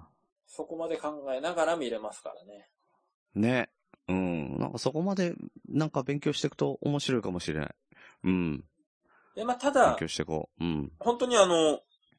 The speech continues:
Speaker 1: 大船引きだけは絶対よそにはないので。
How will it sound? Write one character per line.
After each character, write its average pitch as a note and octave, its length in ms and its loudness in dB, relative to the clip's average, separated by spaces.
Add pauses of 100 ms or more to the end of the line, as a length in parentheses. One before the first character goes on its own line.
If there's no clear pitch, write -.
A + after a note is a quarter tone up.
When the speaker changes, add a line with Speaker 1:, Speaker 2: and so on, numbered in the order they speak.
(140)
Speaker 1:
大 C4 260 12
船 C#4 180 10
引 C4+ 60 12
き G3+ 160 0
だ C3 80 10
け D#3 140 6
は C#3 180 12
絶 - 180 -4
対 F#3+ 220 10
よ A3+ 100 12
そ A#3 180 8
に D3+ 100 6
は A#2 160 8
な D#3+ 240 12
い C#3 80 4
の G2+ 120 -8
で。 G2 580 0